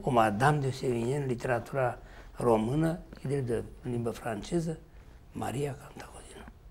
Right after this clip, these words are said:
Și la un moment dat povestește cum a murit soțul ei în accident de mașină în o mie nouă sute douăzeci și opt, pe Valea Oltului, în locul numit Cornet,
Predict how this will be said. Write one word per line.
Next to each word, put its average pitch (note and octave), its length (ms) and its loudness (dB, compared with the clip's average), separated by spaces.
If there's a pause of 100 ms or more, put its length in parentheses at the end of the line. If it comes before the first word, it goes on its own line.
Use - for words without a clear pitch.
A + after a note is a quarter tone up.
(300)
Și - 160 -4
la A#3+ 100 10
un B3 80 10
moment E3 400 10
dat G#3 320 6 (1040)
povestește E3 680 4
cum D3 180 0
a C3+ 60 4
murit C#3 280 4
soțul C3 380 0
ei B2+ 140 2
în B2 80 0
accident A#2 500 -2
de A2 80 0
mașină D3 600 -2 (520)
în C#3+ 120 0
o C3 60 4
mie D3 180 4
nouă C#3+ 120 2
sute C3 180 2
douăzeci A2+ 480 4
și - 120 -4
opt, - 340 6 (400)
pe A2+ 120 -2
Valea B2 320 8
Oltului, C#3 520 4 (320)
în A#2+ 180 2
locul C3 300 4
numit A2+ 400 2 (260)
Cornet, F#2+ 380 -2